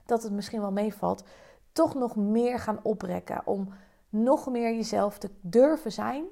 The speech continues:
te kunnen zijn en van daaruit dus ook besluiten te nemen in het nieuwe jaar, die heel erg gaan passen bij, bij dat wat je van binnen voelt in je bedrijf. Dus, hè, bijvoorbeeld dat je een ander aanbod zou willen. Bijvoorbeeld dat je, je, je prijzen wil verhogen. Bijvoorbeeld dat je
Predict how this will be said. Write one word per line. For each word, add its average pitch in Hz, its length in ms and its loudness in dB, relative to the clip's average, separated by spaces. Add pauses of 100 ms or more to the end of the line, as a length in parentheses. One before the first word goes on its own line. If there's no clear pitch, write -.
te 220 100 -8
kunnen 294 400 0
zijn 247 340 -4
en 208 120 -8
van 226 140 -8
daaruit 220 420 -2
dus 208 140 -8
ook 220 120 -8
besluiten 254 520 -2
te - 100 -10
nemen 190 280 0
in 196 100 -8
het 190 120 -10
nieuwe 185 220 -4
jaar, 180 360 -2 (460)
die 233 160 4
heel 254 240 10
erg 233 120 2
gaan 220 200 -4
passen 240 340 0
bij, 190 320 0 (340)
bij 220 160 6
dat 233 180 6
wat 226 160 0
je - 80 -12
van 202 120 -2
binnen 214 220 0
voelt 220 260 -4
in 196 80 -4
je 196 80 -2
bedrijf. 180 560 -2 (300)
Dus, - 280 -2
hè, 220 300 0
bijvoorbeeld 220 680 2
dat 202 200 2
je 202 60 -4
een 185 160 0
ander 190 220 -2
aanbod 185 380 2
zou 175 160 -8
willen. 180 200 -2
Bijvoorbeeld 226 500 2
dat 202 200 -6
je, 180 140 -2 (360)
je, 208 260 2
je 196 120 -2
prijzen 240 420 4
wil 185 120 -2
verhogen. 185 300 -2
Bijvoorbeeld 220 480 2
dat 202 200 -4
je 196 160 0